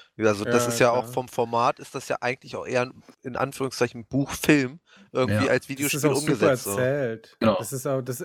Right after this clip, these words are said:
Speaker 2: ich fand, das war so ein bisschen so Telltale-mä-, also ich hab's gespielt, ich hab auch platinisiert und so, äh, das erste Life is Strange und, ähm, bei mir war das so ein,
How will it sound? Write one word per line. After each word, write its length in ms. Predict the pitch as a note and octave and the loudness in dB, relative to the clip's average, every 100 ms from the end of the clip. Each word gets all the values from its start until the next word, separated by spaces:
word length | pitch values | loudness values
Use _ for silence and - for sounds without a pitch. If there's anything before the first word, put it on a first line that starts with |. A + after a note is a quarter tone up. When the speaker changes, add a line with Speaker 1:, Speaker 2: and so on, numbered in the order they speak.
| - | -6
Speaker 2:
ich 160 | F#3 | -4
fand, 200 | - G3+ | 0 0
das 120 | F3+ E3 | 0 0
war 140 | D#3 | 0
so 80 | D3+ | 0
ein 80 | D3 | -4
bisschen 300 | D#3+ D#3+ C#3 | -4 -4 -4
so 100 | C3 | -4
Telltale-mä-, 880 | - D3 D#3 D3+ C#3+ C#3+ C#3 C#3+ D3+ | -2 0 0 0 0 0 0 -2 -4
also 140 | D3 | -6
ich 80 | D#3 | -2
hab's 160 | F3+ | -4
gespielt, 460 | - B2+ - F3+ F#3+ | -4 -8 -2 0 0
ich 60 | D3 | 0
hab 100 | C#3+ | -4
auch 80 | |
platinisiert 800 | C#3 D3 C#3 C3+ C3 B2+ D3+ D#3+ | -4 -6 -4 -4 -4 -2 -2 -2
und 140 | D#3+ D3+ | -4 -4
so, 220 | D#3+ D#3+ - - _ | -4 -6 -12 -20 _
äh, 180 | C#3+ C3 | -2 0
das 160 | C3+ C3 | 0 -4
erste 560 | C#3+ D3 - D3+ D3 | -6 -6 -2 0 0
Life 280 | C#3 C#3+ C#3 | 0 -2 -4
is 120 | C3+ | -10
Strange 400 | - C#3+ C#3+ C#3+ C3+ | -6 -4 -4 -6 -8
und, 280 | B2 A#2+ A#2+ - _ _ - | -8 -8 -12 -20 _ _ -8
ähm, 440 | C3 B2 A#2+ B2 _ - _ _ _ - | -4 -4 -4 -8 _ -20 _ _ _ -2
bei 100 | C#3 | 0
mir 180 | E3 F3+ | 0 2
war 80 | |
das 160 | G3+ - | 0 0
so 80 | F3+ | -4
ein, 440 | D#3+ D#3 D3+ C#3+ | -2 -4 -6 -8